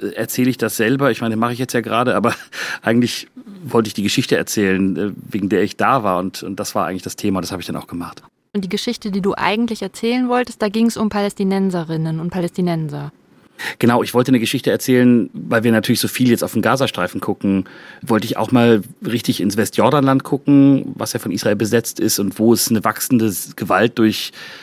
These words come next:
Speaker 1: radikale Siedler gibt. Und das ist ein Problem, was seit Kriegsbeginn größer geworden ist. Und das wollte ich mir mal angucken. Da gibt es Menschen, die sind da ganz unmittelbar von betroffen und deren Leben ist die Hölle,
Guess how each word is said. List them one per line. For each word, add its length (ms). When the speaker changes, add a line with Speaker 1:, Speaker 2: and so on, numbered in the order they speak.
Speaker 1:
radikale 580
Siedler 340
gibt. 520
Und 500
das 220
ist 120
ein 200
Problem, 320
was 160
seit 180
Kriegsbeginn 1000
größer 320
geworden 420
ist. 300
Und 340
das 140
wollte 140
ich 40
mir 80
mal 140
angucken. 440
Da 80
gibt 140
es 140
Menschen, 340
die 80
sind 200
da 80
ganz 200
unmittelbar 380
von 140
betroffen 400
und 120
deren 180
Leben 220
ist 160
die 80
Hölle, 300